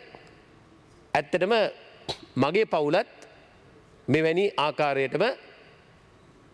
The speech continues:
ජාතිවාදී කෝලාහලවලට මගේ දෙමව්පියොත් ගොදුරු වෙලා ඔවුන්ගේ ව්‍යාපාරත් මේ ආකාරයෙන්ම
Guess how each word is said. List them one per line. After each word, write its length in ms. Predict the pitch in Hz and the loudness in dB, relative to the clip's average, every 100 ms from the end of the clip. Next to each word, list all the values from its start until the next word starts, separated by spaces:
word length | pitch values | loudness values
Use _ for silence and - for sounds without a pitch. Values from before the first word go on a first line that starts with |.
| _ | _
ජාතිවාදී 760 | 127 156 190 214 185 170 156 185 | -2 0 0 0 0 0 -2 -2
කෝලාහලවලට 720 | 156 151 147 147 143 135 131 233 - - - - - - - _ | 0 0 0 -2 -2 -2 -2 -4 -6 -18 -20 -20 -20 -20 -20 _
මගේ 280 | 123 143 185 | -2 0 0
දෙමව්පියොත් 600 | 151 151 156 147 143 196 - - - - - _ | 0 0 -2 0 0 -2 -4 -20 -20 -20 -20 _
ගොදුරු 340 | 127 131 143 | -2 0 2
වෙලා 280 | 135 127 180 - - - - - - - | 2 0 -2 -6 -18 -20 -20 -20 -20 -2
ඔවුන්ගේ 380 | 135 180 196 196 | 0 0 0 0
ව්‍යාපාරත් 640 | 165 151 147 135 131 226 - - - - - - | 0 0 -2 -2 0 -2 -4 -20 -20 -20 -20 -8
මේ 220 | - 147 185 | 0 2 2
ආකාරයෙන්ම 640 | 165 147 147 139 135 139 | 0 -2 -2 0 -2 0